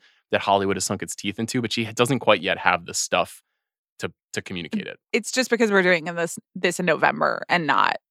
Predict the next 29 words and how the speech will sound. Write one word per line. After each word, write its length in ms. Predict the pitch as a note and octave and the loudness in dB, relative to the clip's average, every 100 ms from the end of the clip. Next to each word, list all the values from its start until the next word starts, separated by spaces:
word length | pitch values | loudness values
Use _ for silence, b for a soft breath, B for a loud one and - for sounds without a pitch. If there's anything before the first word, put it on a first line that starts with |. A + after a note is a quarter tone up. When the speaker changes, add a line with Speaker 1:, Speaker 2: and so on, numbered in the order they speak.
| _ _ - | _ _ -8
Speaker 2:
at 120 | F3 | -6
the 100 | C#3+ | -6
end 140 | D3+ | -8
of 80 | - | -10
December, 460 | - C#3 - E2+ - | -6 -6 -6 -10 -10
you 120 | - | -4
Speaker 1:
You're 80 | F3 | 0
Speaker 2:
know? 80 | E3 | 0
Speaker 1:
right. 80 | G3 - | -2 -6
You're 120 | F#2+ | -6
right. 160 | F#2 - _ - | -6 -12 _ 0
Uh, 340 | A#2 G#2+ G#2+ - | 6 8 6 4
next 340 | C3 E3 - - | 2 2 2 -2
person. 400 | G2 - - - _ - | -2 -2 -8 -16 _ 0
So 180 | C3+ | 4
you 160 | B2+ D3+ | 6 6
may 100 | G3 | 8
recall, 680 | G3 - C#3+ C3+ B2 B2+ A#2 _ _ _ _ _ _ _ - | 6 6 6 8 10 8 4 _ _ _ _ _ _ _ -6
um, 320 | G#2+ G2 F#2+ B2 | -2 -2 -4 2
earlier 360 | C3 C3 A#2 | 4 6 4
this 260 | G#2 G2 - | 2 -2 -2
year 180 | F#2 F#2 | -2 -2
when 140 | F#2 | -4
we 120 | F#2+ | -4
were 260 | F2+ F2+ F#2 | -2 -4 -2
watching 380 | F#2+ F#2+ - G2 | 2 2 0 -4
the 80 | E2+ | -4
Academy 340 | G2 F2 F2 | -2 -2 -2
Awards, 600 | E2+ F2 F2+ D#2+ - | -4 -4 -4 -4 -4